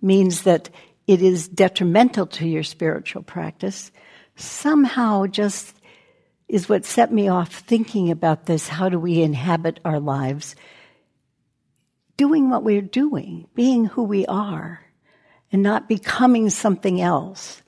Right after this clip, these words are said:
In order to be a spiritual person, I have to not be me. It just doesn't work.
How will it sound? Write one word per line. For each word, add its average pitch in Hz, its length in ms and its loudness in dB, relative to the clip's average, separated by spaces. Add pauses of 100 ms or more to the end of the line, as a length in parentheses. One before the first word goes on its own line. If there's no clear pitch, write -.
(340)
In 208 160 0
order 226 260 2
to 214 160 -4
be 190 300 4
a 180 40 -2
spiritual 196 520 -2
person, 196 400 0
I 165 100 4
have 165 260 0
to 170 80 0
not 170 400 0
be 175 140 2
me. 160 560 -2
It - 800 -20
just - 380 -8
doesn't 180 280 -2
work. 156 400 -6